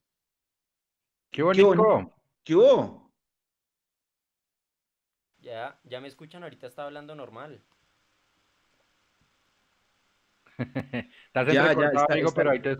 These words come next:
Speaker 3: Ya,
Speaker 1: escuchamos.
Speaker 3: bueno.
Speaker 2: Sí, está la gente diciendo lo de, lo de, lo del tema del, de que se corta mucho, pero,
Speaker 3: Estamos
Speaker 2: pero ahora sí lo
Speaker 3: mirando a ver,
Speaker 2: escucho,
Speaker 3: estamos
Speaker 2: Nico.
Speaker 3: mirando a ver qué, cómo mejoramos aquí la conexión. Eh, no, qué bien, que sí, que la situación está difícil, que, por ejemplo, a mí me ha tocado salir,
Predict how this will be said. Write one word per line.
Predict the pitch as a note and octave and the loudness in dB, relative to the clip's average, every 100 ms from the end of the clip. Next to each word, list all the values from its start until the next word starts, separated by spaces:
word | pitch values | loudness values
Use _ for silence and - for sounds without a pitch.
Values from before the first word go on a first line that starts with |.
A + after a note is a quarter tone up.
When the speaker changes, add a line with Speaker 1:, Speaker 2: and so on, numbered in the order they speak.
| C#3 | -8
Speaker 3:
Ya, | A#2 G2+ G#2 | -8 -10 -10
Speaker 1:
escuchamos. | |
Speaker 3:
bueno. | A2+ A2+ G#2 _ | -16 -20 -20 _
Speaker 2:
Sí, | - D#3+ F3+ | -6 2 4
está | D3 B2+ D3+ | 4 0 0
la | E3 | 0
gente | F3+ F3 | -2 0
diciendo | F#3+ E3 D3 D3+ | 2 2 2 2
lo | E3+ | 6
de, | E3+ D#3+ | 6 6
lo | C3 C3 | 4 2
de, | B2+ A#2+ A2+ G#2 - | 0 -2 -4 -8 -8
lo | B2 | -2
del | A#2+ A#2 | -2 -2
tema | B2+ C#3 D#3 | -4 -2 -4
del, | E3 | -4
de | C#3 C3+ | -4 -6
que | C3+ | -8
se | C3 | -10
corta | - C3+ D#3 | -6 -6 -4
mucho, | E3 F3+ F3+ G#3+ | -4 -4 -4 -4
pero, | E3 C#3 B2+ | 0 2 0
Speaker 3:
Estamos | - | 0
Speaker 2:
pero | A#2 | 0
ahora | A#2 C#3+ | 0 0
sí | E3 | -2
lo | D#3+ | -4
Speaker 3:
mirando | |
a | - | -4
ver, | E3 | -6
Speaker 2:
escucho, | D3+ | -4
Speaker 3:
estamos | |
Speaker 2:
Nico. | C3 C3 A2+ | -4 -4 -8
Speaker 3:
mirando | C#3 A#2 A2+ | -10 -18 -18
a | |
ver | A#2 - | -18 -18
qué, | B2+ A#2+ A#2 A2+ | -18 -18 -18 _
cómo | A#2+ | -20
mejoramos | A#2+ B2 A#2+ G2+ A2 | -20 -20 -20 -20 -20
aquí | _ | _
la | G#2 | -20
conexión. | A2+ A#2 G2 _ G#2+ F#2+ _ _ _ _ _ _ _ | -20 -20 -20 _ -20 -20 _ _ _ _ _ _ _
Eh, | A2+ A2 G#2+ | -16 -16 -16
no, | A#2+ E3+ | -16 -18
qué | E3 A#2+ | -18 -18
bien, | A#2 C#3+ D#3 | -16 -18 -18
que | B2+ | -20
sí, | A2+ C3 C3 | -20 -20 -20
que | C#3+ | -18
la | A#2+ | -18
situación | A#2 A2 A2 - G#2+ | -18 -20 -20 -20 -20
está | A2+ C3 | -20 -20
difícil, | C3 C3 C3+ C3+ D3 D#3 _ _ _ _ _ _ | -20 -20 -20 -20 -20 _ _ _ _ _ _ _
que, | - C3 A#2+ A#2+ A#2 | -18 -14 -12 -12 -14
por | B2 A#2+ | -16 -16
ejemplo, | A2 A2 G#2+ | -18 -20 -18
a | C3 | -18
mí | C3+ | -18
me | C3+ | -18
ha | |
tocado | C#3+ C#3 C#3+ | -18 -16 -16
salir, | C#3 B2+ A2+ B2+ | -14 -18 -20 -20